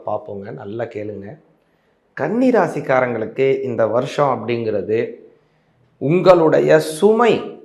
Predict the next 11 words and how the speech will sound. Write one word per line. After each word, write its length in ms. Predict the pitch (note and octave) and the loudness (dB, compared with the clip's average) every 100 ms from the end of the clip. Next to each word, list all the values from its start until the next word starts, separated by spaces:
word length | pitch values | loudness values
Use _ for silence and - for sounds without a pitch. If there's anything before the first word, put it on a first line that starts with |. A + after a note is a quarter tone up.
| - _ | -20 _
அதை 280 | A#2+ B2 A2+ - | -2 0 0 0
குறைக்கக்கூடிய 800 | E3 A3 - - - D3+ B2+ C3 | 2 2 4 0 2 0 2 4
வருடமாக 560 | A2+ A#2 A#2+ A2+ G#2 B2 | 4 2 2 0 -2 -2
இருக்குங்க. 440 | A2 - F#2 F#2+ - - _ _ _ _ _ _ _ _ - | -4 -6 -10 -10 -16 -20 _ _ _ _ _ _ _ _ -6
ஒரு 240 | B2 B2+ | 0 0
மாடிப்படி 720 | A#2+ C3 G3 G#3+ - D3 B2+ | 0 0 2 2 2 2 4
ஏறுறீங்க, 480 | C3 C3 B2 A#2+ B2+ | 4 4 2 2 2
ஒரு 140 | C3 | 2
நூறு 360 | A#2 C#3 D#3 - | 0 2 2 2
படி 400 | C3+ C#3+ F3+ B2+ | 2 2 2 4
ஏறுறீங்க, 560 | C3+ C3 A2 G2+ G#2+ | 4 4 -2 -2 -4